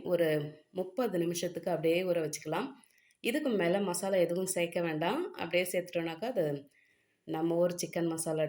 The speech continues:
டேஸ்ட்டுக்கு வந்துரும். அதனால இந்த அளவுக்கு மசாலா போதும். இது அப்படியே ஊறட்டும். இப்ப நம்ம மேல் மாவு ரெடி பண்ணிக்கலாம். ஒரு மிக்சிங் பவுல்ல ஒரு கப்பு கோதுமை மாவு, ஒரு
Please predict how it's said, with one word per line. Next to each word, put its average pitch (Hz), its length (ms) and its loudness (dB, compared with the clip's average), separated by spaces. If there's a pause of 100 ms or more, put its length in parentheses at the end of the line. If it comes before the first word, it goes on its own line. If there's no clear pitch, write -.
டேஸ்ட்டுக்கு 165 400 -2
வந்துரும். 160 340 -2 (960)
அதனால 165 320 0 (640)
இந்த 233 200 2
அளவுக்கு 175 320 -2
மசாலா 165 380 -2
போதும். 165 300 -2
இது 196 180 4
அப்படியே 185 280 0 (120)
ஊறட்டும். 185 360 0 (500)
இப்ப 202 180 0
நம்ம 180 200 2 (100)
மேல் 226 280 4
மாவு 160 200 0
ரெடி 151 200 0
பண்ணிக்கலாம். 151 360 -2 (120)
ஒரு 190 180 0
மிக்சிங் 196 340 0
பவுல்ல 165 260 0 (320)
ஒரு 185 200 2
கப்பு - 260 -2
கோதுமை 180 400 0
மாவு, 160 260 -2 (1040)
ஒரு 175 120 4